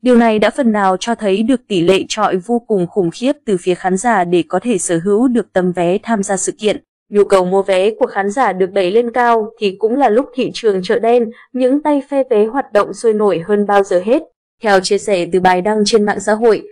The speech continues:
giá vé đêm concert của T F Boy đã bị đẩy lên con số cao ngất ngưỡng. Thậm chí có người còn giao bán với giá hai triệu tệ, tương đương sáu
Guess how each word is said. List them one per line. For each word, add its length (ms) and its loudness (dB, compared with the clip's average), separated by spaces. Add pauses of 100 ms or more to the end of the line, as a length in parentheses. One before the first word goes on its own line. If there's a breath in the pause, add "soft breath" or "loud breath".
(140)
giá 220 -2
vé 220 2
đêm 220 0
concert 520 -2
của 100 4
T 80 2
F 300 2
Boy 320 2
đã 100 0
bị 180 0
đẩy 280 2
lên 220 0
con 160 -2
số 300 -2
cao 160 -2
ngất 200 -2
ngưỡng. 280 2 (440)
Thậm 180 0
chí 360 -2
có 120 2
người 300 4
còn 240 2
giao 180 0
bán 320 2
với 200 2
giá 220 -2
hai 300 0
triệu 160 -4
tệ, 280 0 (240)
tương 160 2
đương 200 4
sáu 340 0